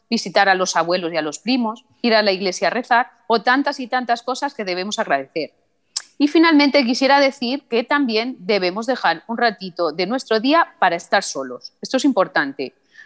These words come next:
Lo que no podemos pretender es estar todo el año pasando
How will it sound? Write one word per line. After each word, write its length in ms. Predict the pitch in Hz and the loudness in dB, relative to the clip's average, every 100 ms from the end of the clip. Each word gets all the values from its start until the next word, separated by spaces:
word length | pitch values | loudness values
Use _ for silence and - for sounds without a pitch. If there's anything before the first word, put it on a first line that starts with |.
| _ | _
Lo 180 | 233 226 | 2 2
que 80 | |
no 120 | 220 220 | 0 2
podemos 340 | 220 214 226 | 2 2 0
pretender 520 | 254 247 285 269 269 - | -2 0 -2 0 -2 -2
es 160 | 208 | -6
estar 380 | 208 - 240 220 | -2 0 0 0
todo 400 | 220 220 226 233 | 2 4 2 2
el 100 | 233 | 2
año 240 | 240 240 185 | 0 0 -6
pasando 720 | 196 - 247 233 190 170 | -6 -2 -2 -2 -10 -12